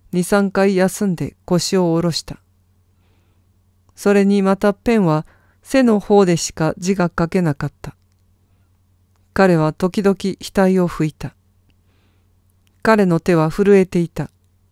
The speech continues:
彼はゆっくりと次のような数行を認めた。コゼット、私はお前を祝福する。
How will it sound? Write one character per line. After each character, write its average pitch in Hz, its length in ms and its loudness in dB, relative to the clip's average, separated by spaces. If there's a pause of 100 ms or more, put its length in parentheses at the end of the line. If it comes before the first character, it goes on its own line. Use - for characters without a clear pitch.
(840)
彼 220 200 4
は 170 160 2
ゆ 180 140 0
っ 185 60 -2
く - 180 -4
り 220 120 2
と 156 220 -2 (300)
次 240 260 0
の 240 140 4
よ 185 180 4
う 175 60 2
な 156 180 0
数 208 260 0
行 185 320 4
を 175 80 2
認 160 280 -4
め 151 100 -4
た。 - 220 -14 (2500)
コ 208 160 4
ゼ 170 120 2
ッ - 160 -6
ト、 147 180 -10 (680)
私 190 400 0
は 196 160 2
お 202 140 0
前 214 260 4
を 208 120 2
祝 - 280 -4
福 190 240 -4
す - 160 -6
る。 170 160 -6